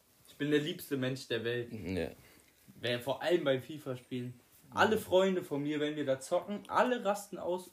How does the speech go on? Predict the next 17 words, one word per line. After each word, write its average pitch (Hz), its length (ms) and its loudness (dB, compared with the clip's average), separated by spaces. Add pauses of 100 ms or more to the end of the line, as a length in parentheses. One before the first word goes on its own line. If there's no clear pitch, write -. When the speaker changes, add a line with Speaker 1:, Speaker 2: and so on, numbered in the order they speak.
Speaker 1:
Unglaublich. 127 640 -4
Victor, 127 420 -6
Nico. 123 460 -6 (760)
Jeden, 175 300 -2
den 139 180 -2
ich 135 140 -8
kenne. 135 160 -4
Speaker 3:
Ich 135 120 -4
raste 120 280 -4
nie 107 160 -12
Speaker 1:
Ich, 135 160 -2
Speaker 3:
aus. - 140 -14
Speaker 1:
ich - 260 -8
verstehe 151 400 0
das 135 180 -10
gar 117 220 -4
nicht. 127 260 -10